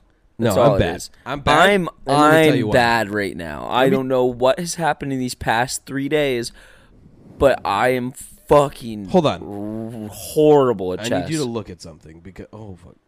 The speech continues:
Speaker 2: Okay. Because I was doing challenges last night before I was going to sleep. Look at the bishop. That's what I moved. Tell me that's not mate, and tell me <clears throat> why it told me that was wrong.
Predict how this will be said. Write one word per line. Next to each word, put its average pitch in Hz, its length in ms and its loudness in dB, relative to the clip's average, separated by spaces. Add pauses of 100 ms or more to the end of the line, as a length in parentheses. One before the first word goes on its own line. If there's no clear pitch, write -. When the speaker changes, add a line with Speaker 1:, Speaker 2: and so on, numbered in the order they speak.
(140)
Speaker 2:
Okay. - 140 -20 (680)
Because 113 320 -4
I 110 160 -2
was 214 160 0
doing 269 200 -4
challenges 185 520 -6
last 127 320 -10
night 98 360 -10 (680)
before 104 220 -8
I 117 40 -2
was 151 80 -4
going 190 160 -6
to 202 40 -4
sleep. 113 480 -8 (2750)
Look 151 220 -4
at 202 80 -2
the 202 60 -4
bishop. 135 440 -4
That's 123 220 -8
what 160 120 -6
I 160 100 -6
moved. 104 380 -10 (340)
Tell 190 240 -12
me 254 120 -14
that's 180 220 -12
not 165 220 -12
mate, 120 360 -14
and 120 160 -20
tell 143 200 -14
me 147 240 -14 (200)
<clears throat> - 40 -16
why 120 220 -2
it 123 200 -6
told 139 200 -8
me 135 80 -10
that 120 80 -6
was 101 120 -6
wrong. 95 460 -8